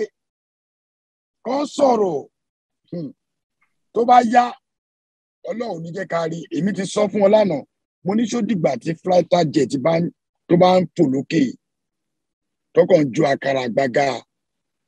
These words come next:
Ṣé gbọ́ ohun tó ń ṣẹlẹ̀? Àwọn, àwọn olórí mi fẹ́ dárúkọ.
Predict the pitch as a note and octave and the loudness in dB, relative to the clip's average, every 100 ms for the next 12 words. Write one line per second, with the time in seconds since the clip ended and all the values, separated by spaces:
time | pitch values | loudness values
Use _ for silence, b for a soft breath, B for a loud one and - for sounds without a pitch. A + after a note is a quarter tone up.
0 | _ _ _ _ _ - D#3 C#3 F3+ C#3+ | _ _ _ _ _ -2 0 4 4 4
1 | F#3+ E3 E3+ D#3 C3 G2+ _ _ _ _ | 0 0 0 0 0 -6 _ _ _ _
2 | _ - - _ _ _ _ - B2+ C#3+ | _ -20 -20 _ _ _ _ -10 -4 -2
3 | D#3 D#3 D#3 D3+ - _ C3 D#3 E3 F3 | -2 -2 -4 -6 -10 _ -6 -2 -2 2
4 | F3+ F3+ F3+ D#3+ A#2+ D#3 E3 E3+ E3+ D#3 | 4 4 0 -6 -2 0 2 2 2 0
5 | D3+ | -4